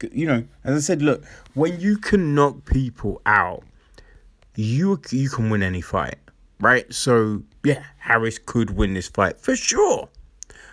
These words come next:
But with no tape or anything like that, I'm saying Aguilera, he gets the win. So we do have a fight which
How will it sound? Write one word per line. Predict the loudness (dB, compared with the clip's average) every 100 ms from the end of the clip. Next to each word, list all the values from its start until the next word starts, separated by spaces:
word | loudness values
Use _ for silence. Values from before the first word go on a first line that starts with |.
| _ _ 2
But | 2 2
with | 2 4
no | 4 4 2
tape | 2 2 2 4
or | 2
anything | 2 -4 -8
like | -6 -6 0
that, | 2 2 -2 -20 -20 -20 _ 0
I'm | 2 2
saying | 0 0 0 -4 -6 -6
Aguilera, | -6 -4 -4 -2 -2 -2 -4 -8 -14 _ _
he | -8 -6
gets | -4 -4 -6
the | -8 -6
win. | -6 -6 -10 -16 _ -20 _ _ _ _ _ -14 0
So | 2
we | 2 0
do | 0 0 0
have | -2 -4
a | -4 -4
fight | -8 -4 -2 -2 -6 -4
which | 2 2 2 -4 -8 -8 -8